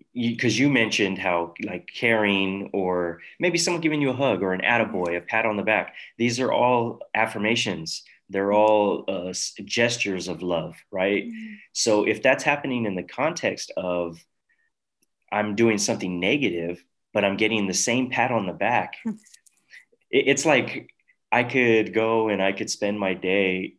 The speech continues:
Speaker 1: and I could feed the homeless at a shelter, right? And I'd get that pat on the back.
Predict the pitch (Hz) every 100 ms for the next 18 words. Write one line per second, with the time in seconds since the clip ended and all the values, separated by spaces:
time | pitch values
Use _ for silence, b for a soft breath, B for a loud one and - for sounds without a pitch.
0 | - 95 95 92 90 90 - 95 98 110
1 | - 107 104 95 101 98 90 87 - -
2 | _ _ 98 87 - 101 101 98 71 -
3 | _ _ _ 90 92 98 - - b b
4 | b b b b _ _ _ - 104 101
5 | 101 101 90 85 104 95 87 82 90 80